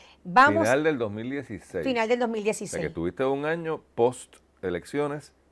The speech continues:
Speaker 1: No, exacto, el año de las elecciones fue dos mil dieciséis.
Speaker 2: Dos mil dieciséis, ajá.
Speaker 1: Entonces, yo regreso a principios de diciembre y a final de diciembre, casi de irnos de receso,
Speaker 2: O sea, para empezar el nuevo
Speaker 1: para
Speaker 2: año.
Speaker 1: empezar el nuevo año, cancela, te tengo una sorpresa, Alexandra.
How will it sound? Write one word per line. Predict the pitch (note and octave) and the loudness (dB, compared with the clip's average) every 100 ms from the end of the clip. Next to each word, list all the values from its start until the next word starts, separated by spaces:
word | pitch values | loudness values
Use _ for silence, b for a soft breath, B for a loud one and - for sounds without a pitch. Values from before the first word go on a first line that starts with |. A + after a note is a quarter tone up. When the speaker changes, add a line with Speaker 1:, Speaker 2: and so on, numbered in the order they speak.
| - | -10
Speaker 1:
No, | A3 | -4
exacto, | G#3+ G3+ G#3 | 0 0 0
el | G3+ | -2
año | G3+ | 0
de | A3 | 2
las | A#3+ | 4
elecciones | B3 B3 C4 | 4 0 -4
fue | C4 | -2
dos | A#3+ | -2
mil | A3 G#3+ | -2 -2
dieciséis. | G#3+ A#3 - E4+ B3+ D#4+ | -4 -4 0 2 2 -2
Speaker 2:
Dos | - | -10
mil | C#2+ | -14
dieciséis, | C#2 C#2+ - A#1 _ - | -12 -12 -14 -20 _ -16
ajá. | D2+ E2 - _ - | -8 -8 -8 _ -12
Speaker 1:
Entonces, | G3 G3+ B3+ B3 | -6 -2 0 0
yo | G#3 | -2
regreso | G3+ G3+ G3+ G#3+ | 0 -2 -2 -2
a | |
principios | G#3+ F#3+ G#3+ A3 | -2 -4 -2 0
de | |
diciembre | A3 B3+ G4+ G4+ D#4 D#4+ - B B | 0 0 2 2 4 2 0 B B
y | C4+ C#4 | 2 8
a | B3+ | 8
final | C4 B3 A#3+ | 6 0 2
de | |
diciembre, | C#4 D4+ F4 F4+ E4+ | 2 0 0 0 2
casi | C4+ A#3+ C4+ | 4 2 4
de | C4+ | 6
irnos | C4+ C#4 | 6 6
de | C4+ | 6
receso, | C#4 D4 - F#4 | 8 6 6 4
Speaker 2:
O | - | 6
sea, | - | 4
para | |
empezar | G2 G#2 B2 A#2+ | 4 2 6 8
el | A2+ | 8
nuevo | A2 G2 | 6 4
Speaker 1:
para | E2+ | 4
Speaker 2:
año. | - | 2
Speaker 1:
empezar | A2 A3+ A3 | 0 2 0
el | A#3 | 2
nuevo | A#3+ B3 | 2 4
año, | D4 F#4 F4+ | 4 4 2
cancela, | E4 A3+ F#3+ A3+ A3+ B3 - _ | 2 0 0 0 2 0 -4 _
te | - - | -2 0
tengo | G#3+ G#3+ | 0 -6
una | A3+ | -6
sorpresa, | A3 A3 G#3 G3+ F3+ | -4 -6 -6 -6 -4
Alexandra. | F#3+ F#3 - G3 F#3+ | -4 -6 -10 -10 -10